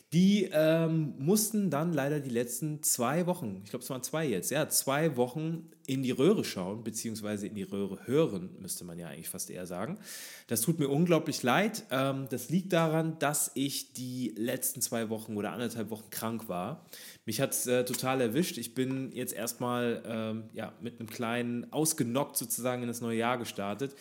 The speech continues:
Ich hab's, ich hab's mir anders vorgestellt, <laughs> muss ich echt zugeben. Ich hab's mir ein bisschen anders vorgestellt. Ich hab, ich hab eigentlich voller, ich war voller Elan und voller Power und hab mich richtig auf das Jahr gefreut. Tue ich auch jetzt noch. Ich meine, das Jahr fängt ja jetzt erst an. Ähm, aber ja,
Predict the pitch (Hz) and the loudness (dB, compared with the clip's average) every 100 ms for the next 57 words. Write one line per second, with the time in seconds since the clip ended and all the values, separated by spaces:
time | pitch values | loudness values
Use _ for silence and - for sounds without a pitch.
0 | - - - 117 123 - - - 127 160 | -16 -16 -10 -4 2 2 2 -2 0 2
1 | 139 120 - 95 - - - - - - | 2 0 -2 -4 -6 -8 -10 -12 -12 -12
2 | - - - 139 - 139 120 104 107 110 | -2 0 2 0 -2 -4 -2 -2 -4 -6
3 | - - - 127 123 135 139 139 123 131 | -10 -12 -10 -8 -4 -2 -2 0 0 0
4 | 131 113 123 120 123 110 110 - 120 - | 0 0 2 2 0 -2 -6 -4 -4 -4
5 | 117 127 113 - 131 123 120 117 120 147 | -6 -4 -4 0 2 4 2 -2 -4 -2
6 | 127 113 113 113 120 117 113 123 113 113 | 2 2 2 0 -2 -2 -4 -2 -2 -2
7 | 120 113 104 110 113 - 113 123 - 113 | -4 -2 -2 -4 -8 -10 -10 -10 -8 -2
8 | 107 107 107 - 113 135 - - - - | 0 0 -4 -4 -2 -4 -8 -20 -20 -2
9 | 120 117 107 127 - 110 120 - 98 98 | 0 4 4 4 2 0 0 -2 -8 -6
10 | 104 101 104 101 104 - 95 - 104 98 | -6 -6 -6 -4 -4 -6 -10 -10 -10 -10
11 | - - - - - _ - 113 110 110 | -16 -20 -20 -20 -20 _ -2 0 2 0
12 | 110 110 110 110 107 92 | -4 -2 2 2 2 0